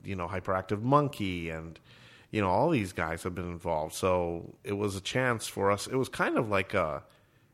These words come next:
"Hey, thanks for being part of this show and making it what it is. You know, would you like to do this?" And it worked out really well.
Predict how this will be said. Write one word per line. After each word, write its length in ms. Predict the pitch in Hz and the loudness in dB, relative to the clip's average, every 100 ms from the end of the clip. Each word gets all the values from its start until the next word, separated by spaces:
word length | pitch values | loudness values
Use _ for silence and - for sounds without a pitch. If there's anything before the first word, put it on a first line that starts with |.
| - | 0
"Hey, 420 | 156 139 92 90 _ _ _ | 2 2 0 -8 _ _ _
thanks 260 | - 151 180 | 2 2 2
for 120 | 131 | 0
being 280 | 110 123 101 | 2 2 0
part 200 | 98 123 | 4 4
of 60 | 139 | 4
this 140 | 87 | -2
show 260 | - 90 85 | 0 0 0
and 360 | 82 80 78 - _ | -4 -8 -12 -16 _
making 380 | - 98 117 107 | -4 -2 0 0
it 120 | 92 | -2
what 140 | 87 95 | 0 -2
it 160 | 82 | 2
is. 480 | 104 147 92 90 - - - - - _ _ _ _ - | 4 4 4 0 -6 -16 -20 -20 -20 _ _ _ _ 0
You 100 | 110 | 2
know, 100 | 101 | 4
would 240 | 98 127 | 4 2
you 120 | 113 | 4
like 220 | 104 101 - | 6 4 4
to 80 | |
do 200 | 92 123 | 0 0
this?" 500 | 151 - - - - - | 0 -4 -8 -10 -10 -12
And 400 | - 90 90 87 82 - - _ - | -4 -2 -2 -4 -10 -16 -20 _ -4
it 60 | |
worked 280 | 98 104 - | 0 0 4
out 140 | 113 110 | 4 4
really 200 | 120 139 | 2 -2
well. 220 | 202 | -4